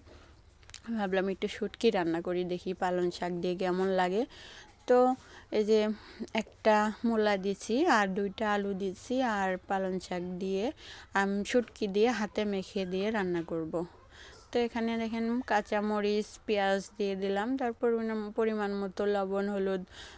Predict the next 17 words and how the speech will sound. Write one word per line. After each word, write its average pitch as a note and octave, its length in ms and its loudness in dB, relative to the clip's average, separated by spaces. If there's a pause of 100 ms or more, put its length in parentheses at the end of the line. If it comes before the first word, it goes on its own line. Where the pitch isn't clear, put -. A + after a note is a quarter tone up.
(140)
মরিচ G#3 320 2
গুঁড়া G3 280 2
দিয়ে G3 220 0
দিব, G3 180 -2 (220)
কারণ G3+ 240 0 (1000)
তরকারিটা, G3+ 560 2 (560)
আহ, F#3 240 4 (100)
অল্প, A3+ 300 4 (320)
মরিচ A3 340 4 (440)
গুঁড়াটা G3+ 320 2
বেশি G3+ 260 -2
দিব G3 200 -2
না। G#3 160 -2
কাঁচা G#3+ 280 -2
মরিচ F#3+ 300 0
দিছি F#3 260 -4
কয়টা, G3+ 340 2